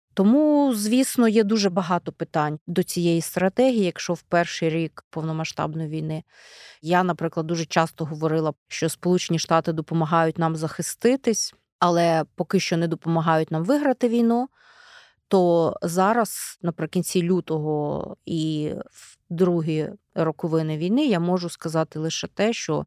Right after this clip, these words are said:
на жаль, Сполучені Штати не спроможні нам допомогти навіть ефективно захиститись. Тут багато можна говорити, чому і хто більше винен, чи адміністрація Байдена, чи Конгрес Сполучених Штатів, чи інші речі.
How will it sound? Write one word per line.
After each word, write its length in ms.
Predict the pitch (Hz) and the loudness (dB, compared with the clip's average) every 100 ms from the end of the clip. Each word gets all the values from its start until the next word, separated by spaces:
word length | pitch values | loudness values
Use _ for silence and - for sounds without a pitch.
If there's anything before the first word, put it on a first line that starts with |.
| - | -6
на 180 | 170 170 | -2 0
жаль, 240 | 170 196 | 4 2
Сполучені 560 | 226 - 165 175 - 165 | 2 -6 -4 -4 -2 -4
Штати 560 | - - 170 175 175 165 | -2 0 0 0 -2 0
не 160 | 160 | -2
спроможні 640 | - 160 160 165 175 165 | -4 -6 -2 -2 -2 -2
нам 420 | 156 156 160 160 - | -2 -2 -2 -4 -6
допомогти 560 | 160 151 160 160 - 185 | -10 -6 -6 -6 -2 0
навіть 260 | 185 165 | 0 -2
ефективно 480 | - - - 170 175 | -8 -16 -6 -2 -2
захиститись. 1000 | 156 156 170 - - 151 - 123 - - _ _ _ _ _ - - - _ | -2 -8 -6 -8 -4 -4 -4 -12 -12 -14 _ _ _ _ _ -20 -20 -20 _
Тут 260 | - 208 - | -6 -6 -6
багато 500 | 170 170 165 185 - | -2 -2 2 0 0
можна 300 | 160 156 151 | -2 -2 -4
говорити, 440 | 160 151 156 151 151 | -6 -4 -4 -4 -10
чому 680 | - 175 196 254 277 262 | -4 0 2 4 4 2
і 80 | 233 | 0
хто 240 | - - 151 | -2 -2 -2
більше 380 | 151 139 - | 0 -2 -4
винен, 600 | 147 202 262 247 214 202 | 0 2 4 4 2 2
чи 160 | 196 - | -2 -4
адміністрація 960 | 151 151 156 151 - 196 233 226 - 196 | -2 -2 -4 -6 0 4 4 2 0 -2
Байдена, 580 | 180 180 180 156 156 151 | 2 2 0 -2 -4 -6
чи 160 | - | -10
Конгрес 520 | - 147 165 220 226 | -6 -4 0 2 2
Сполучених 640 | - - 190 185 - 165 165 | -2 -4 -2 -2 -4 -6 -6
Штатів, 600 | - 165 160 - - 143 | -4 -2 -2 -2 -8 -10
чи 220 | - - | -10 -8
інші 580 | - - 220 226 - 202 | -8 0 0 0 0 2
речі. 440 | 190 185 185 175 | 2 0 -2 -8